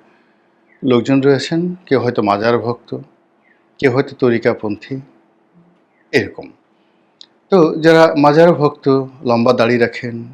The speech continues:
চুল কাটেন না, লম্বা চুল থাকে, হাতে অনেকগুলো বালা পরেন, গলায় মালা পরেন, অনেকে গান করেন, অনেকে কিঞ্চিত গাঁজা খান এবং বিভিন্ন মাজারে তারা ঘুরে বেড়ান। এই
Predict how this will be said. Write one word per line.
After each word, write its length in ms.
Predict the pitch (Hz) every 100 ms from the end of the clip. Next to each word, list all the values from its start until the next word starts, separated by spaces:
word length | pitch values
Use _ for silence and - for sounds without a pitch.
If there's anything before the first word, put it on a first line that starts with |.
| 135 -
চুল 260 | 135 117
কাটেন 360 | 113 110 - 113
না, 380 | 113 107 110 123 _ _ -
লম্বা 320 | 117 107 107
চুল 240 | - 110
থাকে, 440 | 95 - - 113 - _ _ _ _ _ _ _
হাতে 320 | - 123 127
অনেকগুলো 400 | 113 113 113 107
বালা 280 | 92 101 107
পরেন, 540 | - 110 107 107 110
গলায় 300 | 113 107 117
মালা 280 | 110 107 107
পরেন, 420 | - 104 101 107 - _ _ _ _ _ _ _ _ _ -
অনেকে 320 | 135 135 123
গান 260 | 110 117
করেন, 480 | 120 127 120 113 120 - _ _
অনেকে 340 | 123 123 120 120
কিঞ্চিত 460 | - 120 - 117 - - 104
গাঁজা 260 | 104 104 113
খান 360 | - 120 120 - _ _ _ _ -
এবং 240 | 214 160
বিভিন্ন 300 | 127 123 120
মাজারে 580 | 107 104 110 107 104 - _ -
তারা 140 | 104
ঘুরে 320 | 95 101 92
বেড়ান। 280 | 95 90 85 - _ _ _ _ _ _ _ _ _ _ _ _ _ _ 165
এই 200 | 170